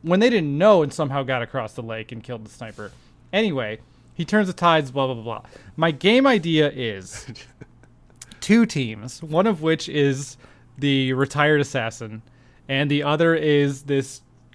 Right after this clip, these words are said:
Speaker 1: group of players who are trying to track him down. And I want to have scenarios where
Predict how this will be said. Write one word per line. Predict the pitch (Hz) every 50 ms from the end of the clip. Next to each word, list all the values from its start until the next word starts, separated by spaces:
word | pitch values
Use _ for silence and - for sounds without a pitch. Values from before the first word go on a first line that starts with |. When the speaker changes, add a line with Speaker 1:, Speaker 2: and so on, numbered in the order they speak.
| _ -
Speaker 1:
group | 127 127 139 135 135 135 - - - - _ _ -
of | 131 123 120 120 123 123 123 123 _
players | - 131 120 113 113 113 117 120 120 - - - - _ _
who | - 143 135 131 127
are | 127 123 120 117 120
trying | 117 - - 131 120
to | 120 120
track | - - 123 110 - 127
him | 123 117
down. | 123 123 117 104 104 - - - - - - - _ -
And | 139 135 135
I | 131
want | 131 131 139 147 151 151 151 151 - - - - - _ _ - _ _ _ _ _ _
to | - 165 143
have | 147 151 143 139
scenarios | - - 147 170 196 196 190 196 190 170 143
where | 156 156 151 151 151 147 147 143 143 143 135